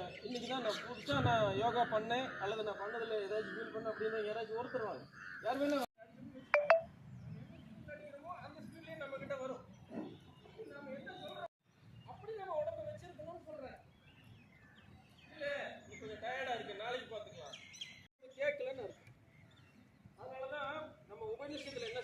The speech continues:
சொல்லியிருக்காங்க, உபநிஷத்துல சொன்னது அப்படின்னு சொல்லி சொல்றாரு. அப்படின்னா உடம்பு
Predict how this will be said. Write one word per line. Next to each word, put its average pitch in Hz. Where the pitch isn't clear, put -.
சொல்லியிருக்காங்க, 403
உபநிஷத்துல 508
சொன்னது 247
அப்படின்னு 208
சொல்லி -
சொல்றாரு. -
அப்படின்னா 247
உடம்பு 311